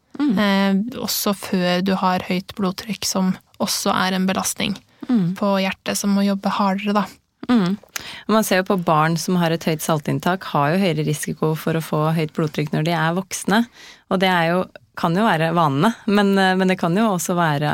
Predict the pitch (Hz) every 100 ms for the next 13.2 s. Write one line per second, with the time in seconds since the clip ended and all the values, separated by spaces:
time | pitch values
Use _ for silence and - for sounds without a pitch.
0 | 151 156 - - - - - 156 147 139
1 | 135 143 160 151 143 143 143 151 147 147
2 | 143 - 156 156 165 151 151 160 156 170
3 | 202 233 _ - 262 208 196 - _ -
4 | 214 208 196 190 190 185 175 170 185 170
5 | 156 190 202 - - 185 - - - -
6 | - - - 220 214 208 202 202 196 196
7 | 190 190 190 190 190 190 - _ _ _
8 | - - _ _ _ _ _ 208 202 208
9 | - 190 214 - 185 196 190 190 214 165
10 | 185 185 185 175 156 143 151 190 185 196
11 | 196 190 175 147 - - 160 175 170 131
12 | - _ 160 190 170 180 175 170 165 165
13 | 165